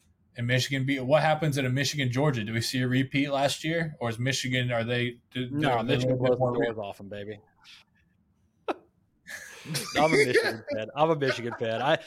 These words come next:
Speaker 2: I don't think it's as bad as it was last year, but I think it's, I mean, I think Michigan plays them closer for sure. I don't think, I don't think this Georgia team's as good as they were last year, and I don't think, um, and I think Michigan's better than they
Speaker 1: Michigan's
Speaker 2: were last
Speaker 1: better.
Speaker 2: year. So I think it would be closer.
Speaker 1: Yeah.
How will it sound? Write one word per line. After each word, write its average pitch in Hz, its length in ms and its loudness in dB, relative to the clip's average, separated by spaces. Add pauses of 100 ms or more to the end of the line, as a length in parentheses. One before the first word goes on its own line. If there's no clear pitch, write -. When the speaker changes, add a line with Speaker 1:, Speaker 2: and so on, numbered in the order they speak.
(180)
Speaker 2:
I 165 120 2
don't 208 120 4
think 214 140 6
it's 170 120 0
as 160 100 2
bad 165 240 6
as 151 100 2
it 156 60 0
was 151 180 6
last 139 380 4
year, 160 200 6
but 143 120 6
I 139 100 6
think 147 240 0
it's, 143 240 0
I 147 80 -4
mean, 143 140 4
I 147 60 4
think 147 100 -2
Michigan 143 280 2
plays 131 200 2
them 120 100 -6
closer 117 420 -2
for 107 140 -12
sure. 120 300 -2
I 123 80 0
don't 131 180 -4
think, 131 300 -4 (280)
I 165 120 2
don't 214 80 6
think 180 160 2
this 170 180 4
Georgia 165 300 6
team's 165 260 -2
as 156 100 -6
good 160 160 2
as 147 100 -4
they 160 100 0
were 151 180 0
last 147 300 -2
year, 160 80 0
and 147 100 0
I 131 60 0
don't 139 160 -2
think, 135 320 -4 (560)
um, 120 280 0
and 127 80 -2
I 131 60 4
think 127 160 -2
Michigan's 120 380 -2
better 120 180 0
than 110 100 -4
they 98 60 -10
Speaker 1:
Michigan's 98 160 -8
Speaker 2:
were 92 60 -12
last 95 140 -10
Speaker 1:
better. 104 100 -10
Speaker 2:
year. 98 80 -8
So 117 100 -6
I 127 60 -2
think 151 120 -6
it 143 40 -4
would 127 100 -4
be 120 80 -8
closer. 101 400 -10 (1120)
Speaker 1:
Yeah. 95 200 -6